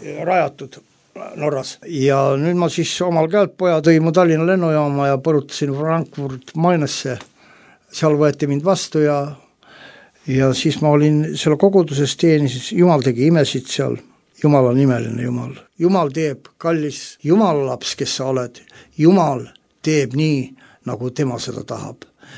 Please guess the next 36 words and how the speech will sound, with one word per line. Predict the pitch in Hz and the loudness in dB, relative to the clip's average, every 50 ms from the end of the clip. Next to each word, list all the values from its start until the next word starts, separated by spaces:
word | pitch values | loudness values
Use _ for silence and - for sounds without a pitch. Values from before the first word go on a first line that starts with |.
| - - _ | -20 -14 _
Tema | - 165 185 190 170 139 | -2 0 0 0 2 2
teeb | - 185 180 160 - | 2 4 4 2 0
seda, | - - 165 135 143 135 131 - | -4 -4 -2 -2 -2 -2 -4 -6
millal | - 143 151 175 226 254 240 220 175 139 120 | -6 -2 4 6 6 6 6 6 4 2 -2
ta | - 120 110 | -6 -10 -14
tahab, | 113 - 120 117 113 107 - - - - _ _ - - - _ - | -14 -14 -12 -12 -12 -14 -16 -18 -20 -20 _ _ -20 -20 -20 _ -6
ja | 143 139 135 | -4 -4 -4
ta | 147 131 | -6 -8
ei | 127 - | -8 -4
küsi | - 160 139 139 127 | -4 -4 -4 -4 -6
kellegi | - 160 160 139 127 113 120 117 | -6 -6 -6 -6 -6 -8 -10 -10
käest | - - - - - - - | -12 -14 -14 -12 -12 -12 -10
seda | 107 120 123 | -10 -8 -8
nõud. | 131 131 120 - - - - - | -8 -8 -10 -12 -14 -20 -8 0
Ainuke | - 208 269 285 262 - - - 185 | 2 4 4 4 2 -2 -4 -4 -4
asi | 180 170 175 147 | -4 -4 -6 -8
on | 131 | -8
see, | - 151 131 - - - - - | -8 -10 -12 -12 -14 -20 -16 -12
ma | 160 156 - | -12 -8 -4
küsin, | 269 254 202 185 202 | -2 -2 -2 -2 -4
kas | 165 - - | -6 -6 -4
sa | 175 170 | -4 -2
oled | 165 147 160 | -4 -2 -2
valmis? | 185 208 208 175 135 113 - - - _ _ _ _ _ _ _ _ _ _ _ _ _ _ _ _ _ _ - | -2 -2 -2 -2 -6 -10 -14 -18 -20 _ _ _ _ _ _ _ _ _ _ _ _ _ _ _ _ _ _ -8
Kas | 170 160 - | -6 -2 0
sa | 214 226 | 2 2
oled | 220 196 151 | 2 0 0
valmis? | 156 196 220 220 180 135 110 - - - _ - - - _ - | -2 -2 -2 -2 -4 -6 -10 -16 -20 -20 _ -20 -20 -18 _ -10
Või | 156 - | -4 0
tahad | 240 202 185 185 180 - | 2 2 2 2 0 -2
sa | - 170 | -2 -2
ise | 196 - 208 - - | 0 0 0 -2 0
punnida? | 202 208 196 170 156 135 123 - 117 113 - _ _ _ 135 147 | -2 -2 0 0 -2 -4 -6 -8 -12 -16 -16 _ _ _ -2 2
Oi, | 185 196 185 160 | 2 2 2 2
kutsume | - - 202 202 - 185 175 156 160 | 0 0 0 0 0 -2 -2 0 2
laulukoorid | 185 214 220 214 196 170 - 165 170 170 156 - | 2 4 4 4 2 2 0 -2 -4 -4 -4 -4